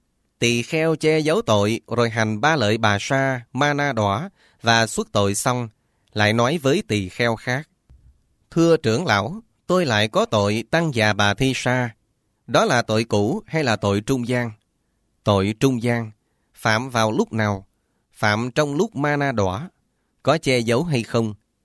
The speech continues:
"Có che giấu." Pháp biệt trụ và ma na đọa trước đã làm đúng pháp, nhưng trong ma na đọa còn thiếu một đêm. Do đó, việc xuất tội không thành.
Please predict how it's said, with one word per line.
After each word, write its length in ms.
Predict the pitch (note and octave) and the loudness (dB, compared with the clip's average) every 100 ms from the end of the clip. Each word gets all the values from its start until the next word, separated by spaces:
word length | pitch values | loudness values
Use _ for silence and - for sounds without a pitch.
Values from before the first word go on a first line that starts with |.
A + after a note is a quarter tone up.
| _ _ _ - | _ _ _ -4
"Có 280 | A#2 A#2+ F3+ | 0 0 -2
che 180 | B2+ A#2 | 0 0
giấu." 360 | G#2 G#2+ C#3 - _ _ _ _ _ _ - | 0 -2 -4 -12 _ _ _ _ _ _ -14
Pháp 300 | - G#3+ A3+ | -2 -2 0
biệt 240 | A2+ - | -4 0
trụ 340 | A2+ G#2+ A#2+ | 0 2 0
và 280 | - G#2 A2+ | -2 0 2
ma 260 | A2+ D3+ D#3 | 2 -2 -2
na 180 | D#3 C#3+ | -2 0
đọa 220 | G2+ A2+ | 0 0
trước 420 | - F3 A3+ - | 0 0 -2 -4
đã 160 | A2 C3 | -2 0
làm 280 | A#2 G2 | 2 0
đúng 160 | G#2+ C3+ | 0 -2
pháp, 300 | - C3 F#3 _ _ _ - | -2 -4 -4 _ _ _ -2
nhưng 240 | B2+ C#3+ | 0 0
trong 340 | - C#3 C3+ C3+ | 0 -2 0 -2
ma 120 | D#3 | -2
na 160 | D#3 | -2
đọa 360 | C#3 G#2 G2 G2 - | 0 2 2 0 0
còn 220 | G#2+ F#2+ | 0 0
thiếu 260 | A#2 C3 | -2 -2
một 280 | G3 G2+ - | 0 -2 -2
đêm. 260 | A2 A2+ G2+ _ _ _ _ | -2 -2 -4 _ _ _ _
Do 200 | G#2+ A#2+ | -2 0
đó, 280 | A#2 A2+ F3+ _ _ - | 2 0 -4 _ _ -10
việc 240 | A2 A#2+ - | 0 0 0
xuất 240 | A#3 - | -4 -2
tội 260 | G#2+ G#2 A2+ | 0 0 0
không 220 | F3 E3 | -2 -2
thành. 300 | - A2 G2+ | -4 -4 -4